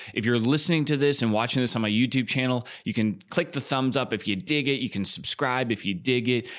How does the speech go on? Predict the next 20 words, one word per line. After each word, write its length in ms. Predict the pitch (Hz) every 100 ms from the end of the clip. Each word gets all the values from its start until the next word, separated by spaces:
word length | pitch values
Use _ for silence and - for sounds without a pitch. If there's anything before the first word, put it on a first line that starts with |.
| -
And 160 | 113 110
if 80 | 98
you 140 | 117
have 260 | 123 147 165
any 100 | 160
questions 540 | - 135 139 156 139
or 80 | 117
comments, 500 | - 113 123 131 -
drop 240 | 120 113
'em 100 | 120
below. 260 | 107 107 107
I 40 |
like 220 | 98 95
to 120 | 104 -
interact 460 | 117 113 107 -
with 100 | 104
you 60 | 104
guys, 300 | 101 101 101
and 100 | 92
I, 220 | 90 95